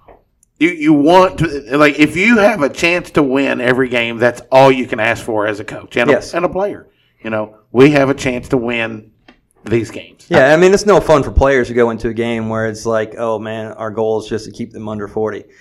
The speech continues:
Speaker 1: Yeah.
Speaker 2: You know, it, it's hard to get up for that, that type of game, and you do that back-to-back weeks with, with Scott County and then Frederick Douglass. So it's, it's kinda tough on those,
Speaker 1: Yeah.
Speaker 2: the psycho-,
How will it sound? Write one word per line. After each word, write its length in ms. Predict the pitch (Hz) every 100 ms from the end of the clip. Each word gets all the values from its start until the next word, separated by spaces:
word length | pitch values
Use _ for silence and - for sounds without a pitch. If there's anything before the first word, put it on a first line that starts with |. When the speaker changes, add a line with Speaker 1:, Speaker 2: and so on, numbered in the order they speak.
| _
Speaker 1:
Yeah. 100 | -
Speaker 2:
You 60 | 143
know, 240 | 131 127 143
it, 180 | 151
it's 180 | 151 175
hard 220 | 175 180
to 60 | 170
get 140 | 165
up 240 | 196 196 -
for 120 | 139
that, 220 | 135 131
that 180 | 139 135
type 200 | 147 139
of 240 | 123 _ 127
game, 420 | 139 185 139 123
and 120 | 127
you 60 | 127
do 140 | 139
that 220 | 135 104
back-to-back 600 | 127 135 135 123 123 123
weeks 320 | 135 165 156 -
with, 280 | 117 - _ _ -
with 160 | 117
Scott 280 | - 131 123
County 320 | 120 123 127
and 100 | 123
then 80 | 117
Frederick 340 | 117 123 127 120
Douglass. 420 | 123 131 135 -
So 340 | 127 120 117 - _ 147
it's, 180 | 170 -
it's 220 | 156 -
kinda 200 | 180 165
tough 300 | 160 170 160
on 120 | 135
those, 160 | 127 98
Speaker 1:
Yeah. 140 | - 135
Speaker 2:
the 80 |
psycho-, 720 | 117 143 165 123 113 113 -